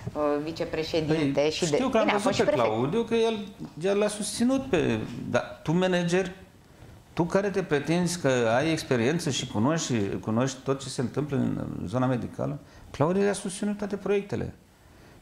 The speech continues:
Speaker 2: Nu l-a împiedicat niciodată Claudiu să nu-și doteze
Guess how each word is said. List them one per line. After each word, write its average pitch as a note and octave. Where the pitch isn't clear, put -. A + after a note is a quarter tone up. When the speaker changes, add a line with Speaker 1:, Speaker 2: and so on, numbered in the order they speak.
Speaker 2:
Nu G3+
l-a G#3
împiedicat F3
niciodată F3
Claudiu C#3
să G#2
nu-și C3
doteze A2